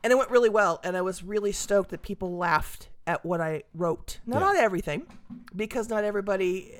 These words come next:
Speaker 2: It's
Speaker 1: knows
Speaker 2: a-,
Speaker 1: every reference.
Speaker 2: well, and that's the thing about M S T three K in general, is that it's so inside.
Speaker 1: Yeah.
Speaker 2: Unless you're a super nerd.
Speaker 1: Well,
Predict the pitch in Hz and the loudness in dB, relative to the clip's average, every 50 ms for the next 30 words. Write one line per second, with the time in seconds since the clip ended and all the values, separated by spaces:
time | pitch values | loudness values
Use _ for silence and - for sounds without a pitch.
0 | - - - 190 - - 233 233 208 190 202 185 175 180 175 190 196 185 - - | -20 -16 -6 2 4 6 8 8 8 8 6 4 6 4 6 6 6 6 4 0
1 | - - - 185 190 180 180 196 190 - 156 135 147 139 131 123 117 117 117 117 | -4 4 6 8 8 8 8 6 6 6 6 6 8 6 8 6 6 6 6 4
2 | 113 - 127 113 113 107 101 117 107 101 101 107 117 123 123 110 101 98 98 95 | 4 4 4 2 4 4 2 2 2 2 2 2 4 4 4 4 4 2 0 0
3 | 110 113 - 117 120 - - - 156 143 147 123 120 123 117 110 - - 120 113 | 0 0 0 0 -2 -2 4 6 8 8 8 8 6 0 0 0 2 2 2 4
4 | 101 95 87 85 80 85 - - - - 349 466 640 698 622 - 147 165 165 - | 2 0 -2 -4 -6 -8 -10 -12 -18 -10 4 6 8 8 10 10 10 10 10 8
5 | 156 127 127 - - - - - 165 160 160 - 143 123 113 110 101 95 92 87 | 6 4 4 2 2 0 6 10 12 12 12 10 6 0 2 2 0 0 0 -2
6 | 90 90 92 92 - - - 196 208 202 190 202 202 | -2 -4 -4 -6 -6 -12 -10 -8 -8 -8 -8 -8 -8